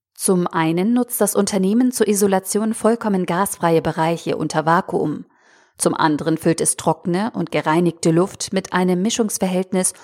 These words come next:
von achtzig Prozent Stickstoff zu zwanzig Prozent Sauerstoff, Clean Air genannt, in die Schaltanlagen. Ende zweitausendneunzehn setzte Siemens seine Clean Air Technologie mit komprimierter Luft sogar in einem der größten Umspannwerke Deutschlands,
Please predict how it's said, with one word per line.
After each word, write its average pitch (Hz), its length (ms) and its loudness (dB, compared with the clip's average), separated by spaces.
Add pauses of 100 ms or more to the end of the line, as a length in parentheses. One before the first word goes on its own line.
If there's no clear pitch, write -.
(180)
von 208 220 0
achtzig - 400 -6
Prozent 180 380 0
Stickstoff - 760 -4
zu - 120 -8
zwanzig - 440 -2
Prozent 156 380 0
Sauerstoff, 170 640 2 (360)
Clean 151 280 -4
Air 185 240 0
genannt, 165 420 0 (300)
in 220 100 0
die 220 120 0
Schaltanlagen. 160 840 -2 (960)
Ende 233 380 2
zweitausendneunzehn 185 1300 0
setzte 151 380 0
Siemens 175 360 0
seine 160 220 2
Clean 190 300 -2
Air 202 180 -2
Technologie 180 640 -2
mit 226 200 -4
komprimierter 196 640 0
Luft 185 340 -2
sogar 196 280 2
in 185 120 -2
einem 185 280 0
der 170 140 2
größten 180 500 -2
Umspannwerke 165 720 -2
Deutschlands, 165 680 0